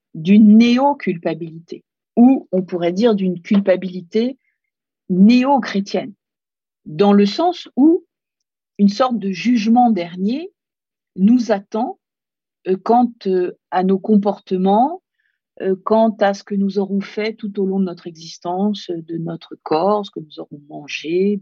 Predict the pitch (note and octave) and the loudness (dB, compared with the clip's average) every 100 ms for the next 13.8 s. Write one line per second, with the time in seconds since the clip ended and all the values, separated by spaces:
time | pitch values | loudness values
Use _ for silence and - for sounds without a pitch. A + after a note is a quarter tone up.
0 | D3 D3+ F3 G3 G3+ F3+ D3+ D3 D#3 - | _ -12 -4 -2 0 -2 -6 -18 -18 -18
1 | - - _ C#3 C#3+ C#3+ - - - - | -12 -12 _ _ -20 -20 -20 -20 -20 -10
2 | E3 - - D#3 F3+ C#4+ _ _ _ - | -10 -10 -20 _ -4 -4 _ _ _ -20
3 | _ - D#3+ E3+ E3+ F3 - G3 - F#3+ | _ -10 -4 -4 -4 -4 0 0 -2 -6
4 | F3 F#3+ F#3 D#3 - C#3+ _ D3+ D3 C3+ | 0 0 0 -6 -16 -20 _ -20 -20 -20
5 | - - G3 F#3+ - F3 F#3 F#3 - E3 | -20 -16 -14 -14 -6 -2 -2 -4 -10 -10
6 | D#3 D#3 _ - - - _ _ - - | -14 -16 _ -20 -20 -20 _ _ -14 -8
7 | D#3+ F3 F3 F3 - G3+ G#3 G#3 A3+ G#3+ | -2 -2 -2 -6 -2 2 4 4 2 2
8 | E3+ E3 F3+ A#3 A#3 - - _ _ - | 0 -2 0 0 0 -8 -20 _ _ -16
9 | D#3 - - D3 C#3 C#3 C#3+ E3 D4+ - | -16 -14 -12 -12 -12 -14 -8 -2 -2 -4
10 | - D3 - - D3+ E3+ F3+ C4 G#4 _ | -12 -12 -12 -12 -8 -4 0 0 0 _
11 | _ _ _ _ - D#3 A#3 A3+ A#3 - | _ _ _ _ -14 -4 -4 -2 -8 -2
12 | B3+ E4 G4 _ _ _ _ - C#4 - | 0 0 -2 _ _ _ _ -10 -10 -6
13 | A#3 A3 C4+ E4+ G#3 - - G3+ | -4 -2 -2 -2 -6 -8 -8 -8